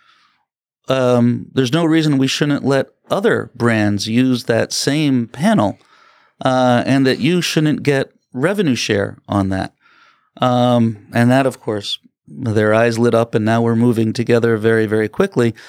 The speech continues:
And we'll end up soon in Bangladesh with a channel of several hundred thousand merchants, uh, that are also consumers. But who would want to invest in that? Um,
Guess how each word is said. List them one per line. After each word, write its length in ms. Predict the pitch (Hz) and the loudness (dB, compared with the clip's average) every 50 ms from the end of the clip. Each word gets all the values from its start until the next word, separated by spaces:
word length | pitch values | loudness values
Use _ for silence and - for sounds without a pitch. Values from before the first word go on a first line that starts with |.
| - - _ - | -20 -20 _ -4
And 120 | 143 151 | -2 0
we'll 200 | 156 156 151 147 | 2 2 2 2
end 180 | 143 143 143 135 | 2 2 2 0
up 140 | 131 123 - | 0 0 0
soon 500 | - - - 135 127 127 127 123 127 - | -2 0 0 2 2 2 2 0 0 -2
in 220 | - 110 117 117 | 0 0 0 0
Bangladesh 600 | 117 117 117 117 117 117 110 113 110 110 107 - | 2 2 2 2 2 2 2 2 0 0 -2 -4
with 140 | - 117 110 | -6 -4 -4
a 60 | 107 | -4
channel 440 | 107 - - 113 113 113 117 113 110 | -4 -2 -2 0 2 2 2 2 2
of 140 | 107 101 - | 0 -2 -2
several 300 | - 127 123 120 120 120 | -2 -2 0 0 0 0
hundred 280 | 120 120 117 120 117 - | 0 0 0 0 -2 0
thousand 360 | 123 110 107 107 107 107 104 | 0 0 0 0 0 0 0
merchants, 540 | 107 127 147 147 - - 107 113 - - - _ _ - - - - - - _ _ | 0 0 0 0 -2 -4 -2 -2 -4 -6 -10 _ _ -20 -20 -20 -20 -20 -20 _ _
uh, 720 | - - 127 127 127 123 123 123 123 120 120 117 117 - - _ - | -4 -2 0 0 2 2 2 4 4 4 4 2 2 0 -2 _ -4
that 140 | - 135 143 | -4 -2 0
are 160 | 135 120 117 | 2 2 2
also 280 | 113 117 117 - - 113 | 2 2 0 0 -2 -2
consumers. 680 | - - 101 101 - - 107 98 101 113 131 - - - _ _ - - _ _ - | -2 -2 -2 -2 0 0 0 0 0 -2 -4 -4 -6 -8 _ _ -20 -20 _ _ -4
But 160 | - 117 - - | -4 -4 -4 -2
who 140 | - 180 190 | -4 -2 0
would 140 | 196 190 | 0 0
want 200 | 175 180 180 185 | 0 0 0 0
to 60 | 180 180 | 0 0
invest 340 | 175 165 180 180 175 - - | 0 0 0 0 0 -2 -2
in 100 | 190 185 | 0 2
that? 260 | 185 202 220 - - _ _ _ _ _ _ _ _ _ _ _ _ _ _ _ _ _ _ _ _ _ _ _ _ _ - | 2 2 0 -2 -4 _ _ _ _ _ _ _ _ _ _ _ _ _ _ _ _ _ _ _ _ _ _ _ _ _ -8
Um, 460 | 98 104 101 98 98 101 98 98 101 | -4 -2 -2 -2 -2 -4 -6 -8 -12